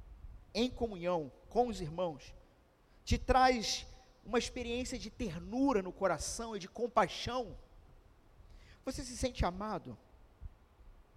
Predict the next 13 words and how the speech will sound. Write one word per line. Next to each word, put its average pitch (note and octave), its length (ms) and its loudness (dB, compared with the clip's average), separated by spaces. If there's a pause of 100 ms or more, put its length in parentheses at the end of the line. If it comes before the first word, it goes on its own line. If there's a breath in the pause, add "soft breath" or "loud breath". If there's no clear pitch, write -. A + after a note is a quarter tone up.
(500 soft breath)
Aí, C#4+ 140 4
verso B3+ 280 4
dois, G#3 400 -4 (320)
"Então", A3+ 520 4 (2250 soft breath)
perceberam - 380 0
o - 40 2
que F#3 60 -6
o F3 60 0
apóstolo E3 340 0
Paulo D3 220 2
fez? C3+ 400 -8 (3750 soft breath)
Tudo F4 280 4
isso, - 420 0